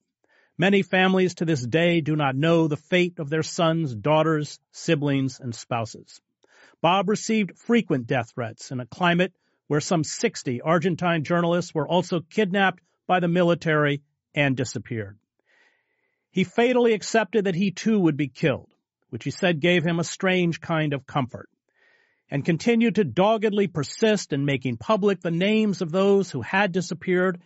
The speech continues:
and the anguish of their families. In his example, I saw that journalism did not have to be divorced from morality, that while the truth was always paramount and should never be twisted to serve one side or another,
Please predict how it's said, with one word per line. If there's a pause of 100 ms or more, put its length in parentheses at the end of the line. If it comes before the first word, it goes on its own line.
(100)
and
the
anguish
of
their
families. (800)
In
his
example, (440)
I
saw
that
journalism
did
not
have
to
be
divorced (100)
from
morality, (540)
that
while
the
truth
was
always
paramount (340)
and
should
never
be
twisted
to
serve
one
side
or
another,